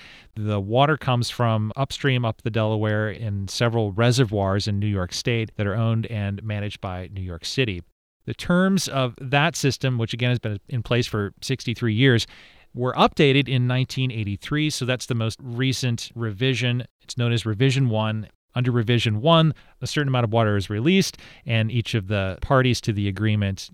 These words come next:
draw their allotted quantity from that, from that release. So that's, that's fairly defined.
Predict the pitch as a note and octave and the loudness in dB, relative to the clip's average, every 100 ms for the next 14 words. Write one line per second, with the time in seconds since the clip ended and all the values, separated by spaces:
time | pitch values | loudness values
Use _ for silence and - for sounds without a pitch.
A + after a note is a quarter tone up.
0 | A#2 A2 G#2 G2+ G2 G2+ G2 F#2+ G2+ G2 | -6 -2 0 0 -2 -4 -4 -6 -6 -4
1 | F#2+ F2+ F2 F#2 - D3+ F3 G#2+ - E2 | -4 -4 -8 -12 0 2 4 0 -8 -12
2 | F#2 E2+ D#2 - - G2 F2 E2+ F2 D#2+ | -10 -10 -10 -16 -12 -8 -8 -10 -10 -10
3 | - - - _ - E3+ A3 - C#3+ D#3 | -12 -16 -20 _ 2 4 4 -2 -2 -2
4 | - G3+ F#3 C3 - E3+ C#3+ | 2 4 4 4 2 2 2